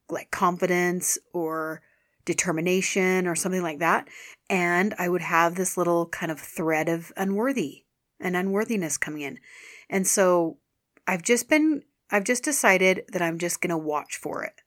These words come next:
I'm just gonna see how often it comes up, in what places and, like, things I'm doing or, uh, whatever,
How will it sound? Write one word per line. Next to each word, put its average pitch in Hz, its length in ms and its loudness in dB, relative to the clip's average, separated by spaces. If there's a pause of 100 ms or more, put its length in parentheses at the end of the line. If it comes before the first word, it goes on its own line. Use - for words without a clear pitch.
(680)
I'm 190 140 -2
just 214 300 2
gonna 285 180 2
see 208 300 -2
how 180 400 2
often 208 300 -2
it - 120 -4
comes 262 300 -2
up, 165 260 -4 (1000)
in 202 280 4
what 196 540 2 (1080)
places 202 760 2
and, 190 220 -2 (220)
like, 170 240 -6
things 208 380 2
I'm 190 240 0
doing 185 480 2
or, 165 280 0 (640)
uh, 160 340 -4
whatever, 180 520 4